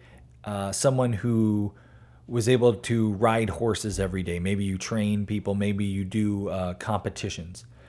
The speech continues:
Uh, maybe you always dreamed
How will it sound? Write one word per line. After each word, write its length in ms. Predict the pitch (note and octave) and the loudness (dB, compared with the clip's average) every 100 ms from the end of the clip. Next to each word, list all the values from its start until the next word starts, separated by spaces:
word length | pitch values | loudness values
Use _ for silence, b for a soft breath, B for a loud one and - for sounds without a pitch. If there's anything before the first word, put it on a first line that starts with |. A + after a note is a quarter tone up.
| b b b b b - | b b b b b -14
Uh, 60 | - | -12
maybe 360 | - C3 D3 D#3+ | -2 2 2 2
you 260 | D#3 D3 C#3 | 0 2 4
always 640 | B2+ C3 C3+ C3 B2+ A#2 | 4 4 4 2 0 -2
dreamed 760 | - - A#2 A#2 A#2 A2+ A2+ | -8 -4 -2 0 0 0 -2